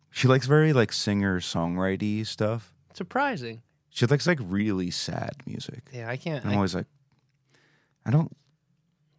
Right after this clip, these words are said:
Speaker 1: like, I don't like stuff. She, she probably likes, uh, Bridgers.
Speaker 2: Ah,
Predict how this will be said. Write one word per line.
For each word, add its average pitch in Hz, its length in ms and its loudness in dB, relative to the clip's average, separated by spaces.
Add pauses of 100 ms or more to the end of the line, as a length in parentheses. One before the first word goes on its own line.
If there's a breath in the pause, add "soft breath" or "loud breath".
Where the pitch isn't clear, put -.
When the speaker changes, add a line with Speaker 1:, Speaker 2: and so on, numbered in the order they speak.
(180)
Speaker 1:
like, 104 160 6
I 113 80 8
don't 147 420 0
like 90 400 -4
stuff. - 260 -6 (120)
She, - 200 -10
she 220 200 2
probably 214 240 6
likes, 139 280 4
uh, 101 280 6
Bridgers. 95 720 0 (460)
Speaker 2:
Ah, 135 180 0